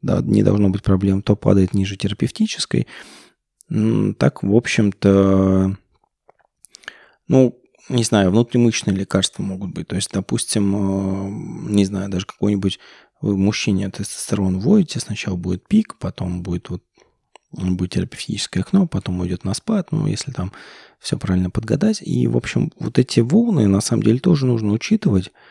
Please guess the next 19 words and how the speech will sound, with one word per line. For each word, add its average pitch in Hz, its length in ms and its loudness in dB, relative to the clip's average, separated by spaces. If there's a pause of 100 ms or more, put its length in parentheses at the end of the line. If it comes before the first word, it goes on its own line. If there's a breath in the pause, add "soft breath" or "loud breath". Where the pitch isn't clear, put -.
(360 loud breath)
А, 92 240 0
вот - 320 -4
фармакокинетику 101 920 2
лекарства 113 460 -2
нужно 110 300 -2
учитывать, 113 420 -2
как - 240 -4
оно 98 140 0
вообще, - 240 -6
как - 280 -4
оно 110 140 2
попадает, 113 760 0 (1120)
как - 240 -4
оно 101 120 4
расходится 104 440 0
по - 140 0
организму, 123 680 4 (1600)
как, 107 560 2
а, 98 520 0